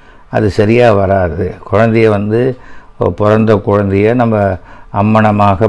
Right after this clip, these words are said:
பார்த்துருப்போம். அதை வந்து க-, குளிப்பாட்டி powder போட்டு இது பண்ணி வளர்த்து எடுத்து அதுக்கப்புறம் dryer செட்டை போட்டு வளர்த்து தலைவாரி எல்லாம் பண்ணி, பண்ணி,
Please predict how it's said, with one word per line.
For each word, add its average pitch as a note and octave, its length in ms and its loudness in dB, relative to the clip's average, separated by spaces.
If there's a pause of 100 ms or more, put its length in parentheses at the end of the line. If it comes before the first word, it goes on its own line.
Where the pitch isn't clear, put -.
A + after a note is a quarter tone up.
பார்த்துருப்போம். G2+ 680 0
அதை G#2+ 180 0
வந்து G2+ 340 0
க-, G2 220 0 (280)
குளிப்பாட்டி G2+ 580 0
powder G#2 420 -2
போட்டு G2 400 -2
இது G2+ 260 0
பண்ணி F#2+ 240 -2
வளர்த்து G2+ 440 0
எடுத்து F#2+ 300 -2
அதுக்கப்புறம் A2+ 420 0
dryer G2+ 260 2
செட்டை F2+ 340 -4
போட்டு F2+ 340 -6
வளர்த்து G#2 460 -4
தலைவாரி G2 560 -2
எல்லாம் A2+ 320 -4
பண்ணி, G2 220 -4
பண்ணி, F#2 240 -12